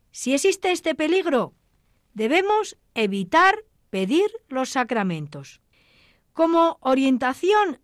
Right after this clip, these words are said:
de todo esto que estamos diciendo, podemos indicar que las iglesias orientales que no están en comunión con el romano pontífice,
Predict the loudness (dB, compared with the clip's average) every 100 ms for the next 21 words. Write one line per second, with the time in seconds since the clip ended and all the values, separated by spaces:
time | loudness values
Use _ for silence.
0 | -10 -6 -6 -2 -2 0 0 -2 -6 -8
1 | -4 -4 -4 -10 _ _ -4 -4 0 0
2 | 0 -4 -8 -2 0 0 -2 -4 -8 -12
3 | _ _ _ _ _ 0 2 2 0 0
4 | -2 -2 0 0 0 -6 _ _ 0 2
5 | 2 -2 -6 -4 -4 -4 -2 -2 0 -2
6 | 0 -2 -2 -4 0 2 2 0 -8 -10
7 | -4 0 0 -2 0 0 2 -2 -4 -4
8 | -2 -2 -2 -2 -6 -10 -6 -4 -4 -4
9 | 0 0 -2 -6 -10 -8 -8 -8 -8 -6
10 | -6 -8